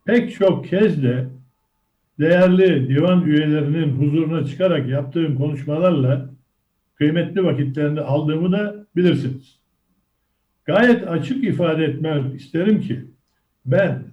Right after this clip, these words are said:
bugüne kadar katıldığım divan toplantılarında her dönemde kulüp ve divan başkanından ve kurullarını uyum içinde çalışmışlardır.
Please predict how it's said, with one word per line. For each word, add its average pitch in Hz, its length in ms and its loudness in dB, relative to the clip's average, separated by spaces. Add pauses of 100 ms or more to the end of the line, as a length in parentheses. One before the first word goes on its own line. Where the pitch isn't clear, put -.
(400)
bugüne 180 540 2
kadar 170 360 2
katıldığım 147 880 -2 (400)
divan 175 340 0
toplantılarında 131 1160 -4 (380)
her 180 540 0
dönemde 123 640 -2 (400)
kulüp 190 440 0
ve 151 140 0
divan 165 320 4
başkanından 139 840 0 (760)
ve 180 240 2
kurullarını 160 840 2 (360)
uyum 208 320 6
içinde 160 440 -2
çalışmışlardır. 127 920 -4